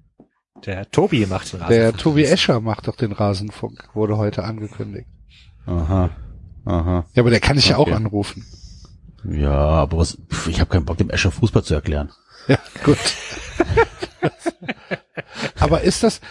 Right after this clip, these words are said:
Speaker 2: ist das nicht, wäre das nicht der erste Schritt für, für dich, Enzo?
Speaker 3: Was denn? Escher dem Fußball zu
Speaker 2: Ja.
Speaker 3: erklären?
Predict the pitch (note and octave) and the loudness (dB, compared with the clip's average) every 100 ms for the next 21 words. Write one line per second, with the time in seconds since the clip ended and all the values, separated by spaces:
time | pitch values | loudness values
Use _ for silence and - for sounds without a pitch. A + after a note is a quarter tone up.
0 | - - F3 - G3+ - G#3+ G3 C#3+ G3+ | -16 -2 0 2 2 2 -4 0 4 6
1 | F3+ F3+ F#3 G3+ G#3+ F#3+ A3+ A3+ G#3+ A#3 | 6 4 4 4 4 4 2 4 4 4
2 | - G#3 - - G#3+ - - B3 B3 G3+ | 0 -2 -2 0 -2 -4 -6 -2 -2 -4
3 | - A3+ A#3+ B3 - - - - - F#3 | -6 -6 -4 -6 -10 -20 -20 -20 -6 -4
4 | A3 - B3+ C4 B2 - C3 E3 - _ | -4 -6 -8 -6 -8 -4 -4 -6 -14 _
5 | _ _ - D#3 G3 C3+ B2+ G3+ C3+ - | _ _ -4 -2 -2 -2 -2 -4 -4 0
6 | B2 F3+ G#2 C#3 | 2 4 2 -2